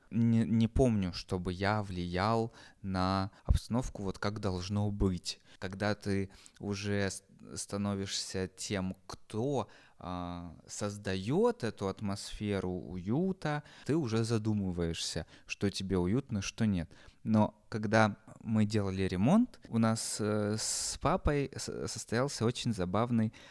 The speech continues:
разговор. Когда я выбирал люстру, и мы ездили с ним в магазин, пересматривали большое количество разных, папа задал вопрос: «А зачем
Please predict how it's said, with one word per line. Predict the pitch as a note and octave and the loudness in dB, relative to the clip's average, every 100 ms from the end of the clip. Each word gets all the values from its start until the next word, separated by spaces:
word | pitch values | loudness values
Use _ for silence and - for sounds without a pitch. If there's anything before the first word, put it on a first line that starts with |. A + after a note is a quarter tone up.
| - | -8
разговор. | - G#2 G#2+ A#2 G#2 F2 - - - - - - - _ | -2 0 0 -2 0 -2 -2 -8 -20 -20 -20 -20 -20 _
Когда | G#2 G#2 A2+ | -8 2 4
я | G#2+ | 6
выбирал | G2+ G2+ G2+ G2+ G2+ G2 F#2 G2 - - - | 4 2 2 4 4 4 2 -2 -10 -20 -6
люстру, | G#2+ C#3 G3+ - - G#2 A#2+ | 0 2 2 0 0 0 -2
и | - A#2 | 4 8
мы | A2+ | 8
ездили | G#2+ A2+ A2 G#2+ G2 G2 F#2+ F#2+ - - G2+ | 8 4 2 0 -2 2 0 0 -6 -12 -8
с | - | -2
ним | A2 G#2 | 4 6
в | G2+ | 6
магазин, | G2+ F#2+ F#2+ F#2+ G2 C#3+ G3 G3 | 2 4 4 4 2 2 4 4
пересматривали | - G#2+ G2 - G2+ F#2 G2 F#2+ F#2+ | 2 0 2 2 2 2 -2 -2 -2
большое | F#2 F#2+ - G#2 F#2+ | 0 -2 0 2 2
количество | - - G#2 F3+ - - - A2 A2 - | 0 -4 -2 -2 -4 -6 -2 0 -2 -4
разных, | - A2+ A#2+ A2+ A2 - - - | 0 2 4 4 4 -2 -16 -12
папа | - A2+ - F3+ | -2 -2 0 -2
задал | D3 C3+ C3 C3+ | 0 0 2 0
вопрос: | C3 B2+ - F#2+ F#2 - - _ _ | 0 -2 -2 -2 -2 -4 -14 _ _
«А | A#2 A2 | 2 4
зачем | A2+ A2 - - B2 C#3 F3 F#3 | 4 2 0 2 2 4 2 -2